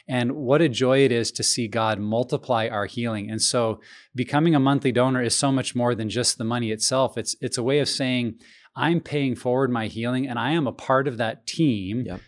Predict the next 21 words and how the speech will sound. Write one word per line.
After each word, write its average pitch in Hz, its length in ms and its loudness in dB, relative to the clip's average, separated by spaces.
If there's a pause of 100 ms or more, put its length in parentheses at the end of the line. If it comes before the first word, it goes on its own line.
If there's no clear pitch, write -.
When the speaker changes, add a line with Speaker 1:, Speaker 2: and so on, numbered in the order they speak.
(200)
Speaker 1:
Team 127 240 2
fifty-eight, 120 680 -2 (340)
that 135 100 2
is 127 140 2
continuing 165 520 0
to 127 80 2
make 117 180 -2
a 117 60 -2
difference 113 400 -4
in 110 100 -4
this 101 180 -6
world." 95 300 -4
And 110 140 -6
so 120 200 0
we 127 240 4
are 120 140 4
just 113 320 -2
so 139 120 2
excited 131 520 4
to 113 80 0
see, 127 480 0